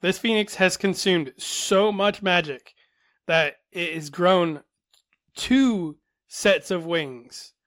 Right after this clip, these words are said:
So it now has six. It has two that are its normal wings and four that are just not, not even something that I really want to describe in this. Like, it,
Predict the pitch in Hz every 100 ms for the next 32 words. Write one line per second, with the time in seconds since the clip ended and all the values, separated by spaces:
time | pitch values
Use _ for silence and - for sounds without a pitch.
0 | _ _ _ _ _ _ - 160 180 214
1 | 208 175 143 - - - 220 160 - -
2 | - - 180 170 _ - 170 - - 262
3 | 262 240 220 208 196 - 208 202 196 196
4 | 190 190 - - - _ - 165 156 135
5 | - - 214 208 190 175 156 170 165 -
6 | _ 170 170 175 175 175 147 _ _ _
7 | _ _ _ _ - 175 175 185 175 170
8 | 156 147 _ _ _ - - 202 202 190
9 | 196 254 247 247 240 233 - 247 247 214
10 | 220 214 208 - _ _ _ _ _ _
11 | _ _ _ _ _ _ _ _ 185 185
12 | 190